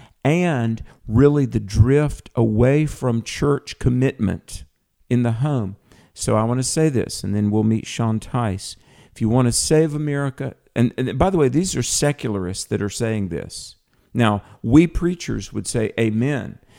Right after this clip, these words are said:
But I'm telling you, secularists are saying this. You want to save America, you got to save morality. If you want to save morality, you need a restoration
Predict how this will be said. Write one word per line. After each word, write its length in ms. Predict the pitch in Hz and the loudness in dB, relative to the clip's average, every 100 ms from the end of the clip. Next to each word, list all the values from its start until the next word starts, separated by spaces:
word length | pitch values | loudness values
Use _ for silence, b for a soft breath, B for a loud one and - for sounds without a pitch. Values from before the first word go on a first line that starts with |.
| b | b
But 120 | - 123 | 0 2
I'm 140 | 147 | 2
telling 340 | - 175 156 | 0 -2 0
you, 200 | 131 117 113 b | 0 0 -2 b
secularists 1120 | - - - 170 180 147 117 101 92 98 - - | -8 -4 -2 -2 -2 -6 -4 -4 -6 -10 -12 -8
are 100 | 110 | -8
saying 260 | - 131 110 | -6 -6 -6
this. 140 | 95 b b - | -10 b b -4
You 80 | |
want 120 | 113 113 | -2 -2
to 60 | |
save 400 | - - 156 160 | 0 4 4 2
America, 560 | 156 147 135 120 - - _ b b | -2 -4 -4 -6 -8 -16 _ b b
you 100 | 113 | -4
got 120 | 113 | -2
to 80 | 101 | -2
save 520 | - - 120 123 117 | -4 -2 0 0 -2
morality. 800 | 117 110 110 107 107 101 95 - _ b b | -4 -2 -2 -2 -4 -6 -10 -16 _ b b
If 120 | - 104 | -8 -4
you 80 | |
want 100 | 110 | -2
to 60 | 107 | -4
save 400 | - 139 135 123 | -2 2 2 2
morality, 840 | 120 107 120 131 135 135 135 135 b - | 0 0 2 0 -2 -2 -4 -6 b -6
you 100 | 110 | -2
need 180 | 110 | -2
a 60 | 101 | -2
restoration 880 | 101 113 - 117 107 107 - 104 | -2 -4 -4 -4 -2 -2 -4 -6